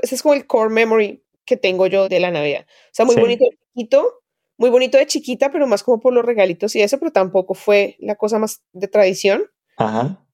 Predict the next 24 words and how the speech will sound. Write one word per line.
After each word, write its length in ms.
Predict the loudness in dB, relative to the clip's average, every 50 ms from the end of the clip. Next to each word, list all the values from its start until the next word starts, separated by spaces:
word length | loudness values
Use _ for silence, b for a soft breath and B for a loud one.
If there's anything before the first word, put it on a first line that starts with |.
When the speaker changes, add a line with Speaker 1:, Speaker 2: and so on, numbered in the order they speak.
| _
Speaker 1:
Y 140 | 0 2 2
en 60 | 4
la 100 | 4 4
adolescencia 680 | 4 4 4 4 0 2 2 2 2 2 2 0 0 2
ya 160 | 2 0 0
fue 160 | 0 -2 0
muy, 340 | 0 0 -2 -2 -2 -6 -8 _
muy, 340 | -4 -2 -2 0 0 -2 -4
muy, 400 | -6 -6 -4 -4 -4 -6 -8 _ _ _ _ _ _ _ _ _ _ _ _
muy 240 | -6 -6 -6 -6 -6 _ _ _ _
tóxico 440 | -2 -2 -2 -2 -8 -6 -2 -2 0
todo. 360 | 0 0 0 0 0 -4 -8 -14 -20 -6
Entonces, 540 | 0 0 0 2 2 2 0 0 -2 -8 _ _ _ _ _ _ _ _ _ _ _ _
al 180 | -2 -2 0 0
crecer 680 | 0 0 0 0 2 2 4 4 6 6 4 4 4
y 80 | 4
bueno, 160 | 2 2 2 2
ya 100 | 2 2
uno 80 | 0 0
empieza 220 | -2 -2 -4 -4
a 40 | -2
trabajar 640 | 0 0 0 0 0 0 0 2 2 2 2 2 0
y 60 | 0
ya, 200 | 0 -2 -2 -2